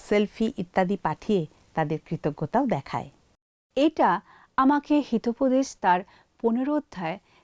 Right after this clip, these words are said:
Speaker 2: তেরোর পদের কথা মনে করিয়ে দিল।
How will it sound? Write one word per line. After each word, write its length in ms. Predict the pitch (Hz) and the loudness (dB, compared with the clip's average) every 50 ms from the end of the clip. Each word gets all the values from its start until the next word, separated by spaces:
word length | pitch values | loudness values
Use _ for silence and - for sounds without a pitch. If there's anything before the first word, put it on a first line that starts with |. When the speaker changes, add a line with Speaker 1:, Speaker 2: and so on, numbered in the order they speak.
| _ _ _ - | _ _ _ 0
Speaker 2:
তেরোর 400 | 233 226 226 226 254 262 262 - - | 2 2 4 4 2 0 -2 -2 -2
পদের 300 | 208 190 180 180 202 202 - | -2 -2 -2 -2 -4 -6 -4
কথা 360 | - 214 214 - - 180 170 - _ _ _ - | -6 -8 -6 -8 -10 -10 -10 -12 _ _ _ -4
মনে 260 | 214 226 247 247 254 | -2 -2 0 -2 -2
করিয়ে 300 | - - 196 185 170 160 - | -2 -4 -4 -4 -4 -6 -6
দিল। 200 | 175 165 160 147 | -6 -6 -6 -8